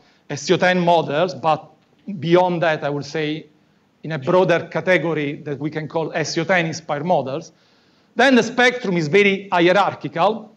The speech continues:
And, uh, so you can see that you have many different, uh, uh, options. In particular, so you can switch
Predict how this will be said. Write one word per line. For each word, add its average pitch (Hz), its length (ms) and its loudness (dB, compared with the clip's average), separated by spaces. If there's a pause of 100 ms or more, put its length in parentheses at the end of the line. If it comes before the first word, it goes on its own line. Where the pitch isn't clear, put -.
(500)
And, 196 220 2
uh, 202 140 4
so 277 160 2
you 202 180 4
can 226 180 2
see 254 180 4
that 190 220 2
you 220 100 4
have 190 300 0
many 233 260 4
different, 180 640 2
uh, 160 60 2
uh, 165 460 0
options. 190 680 -2
In 175 200 -4
particular, 190 560 0
so - 140 -2
you 170 120 0
can 170 160 -6
switch - 480 0